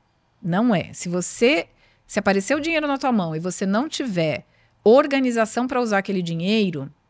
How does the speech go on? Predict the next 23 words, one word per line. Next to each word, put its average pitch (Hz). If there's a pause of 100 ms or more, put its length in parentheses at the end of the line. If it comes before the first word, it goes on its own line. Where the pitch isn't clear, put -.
(680)
e 190
não 226
souber 202
a -
regra 165 (540)
de 170
como 226
pagar 160
uma 143
dívida, 156
porque -
pagar 190
uma 170
dívida 165 (420)
não 208
é 269
você 262
atender 196
o 170
cara 165
que -
te -
liga 170